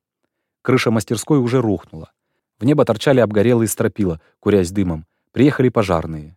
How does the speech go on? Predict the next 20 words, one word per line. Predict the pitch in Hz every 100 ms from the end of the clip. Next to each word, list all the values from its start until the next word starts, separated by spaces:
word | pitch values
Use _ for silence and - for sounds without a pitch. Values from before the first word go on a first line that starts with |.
| _
Всё | - -
кончилось. | - 78 - - - _ _ _ _ _ _ _
Пришли | - 135 175
дед | 139 104
с | 85
бабушкой. | 85 80 - - 82 _ _
Дед | 98 120
спросил | - 123 - 92
меня: | 85 80 80 _ _ _
"Весь | 98 165
пожар | - 151 147 107
видел | 87 110 87 78
сначала? | - 104 - 85 78 _ _ _ _ _
Бабушка-то | 139 135 - - 95
какова, | 107 127 120 92 87 151
а? | 156 _ _ _ -
Старуха | - 127 147 123
ведь. | 107 85 _ _ _ _
Бита, | 127 127 127
ломана, | 117 131 123 110 90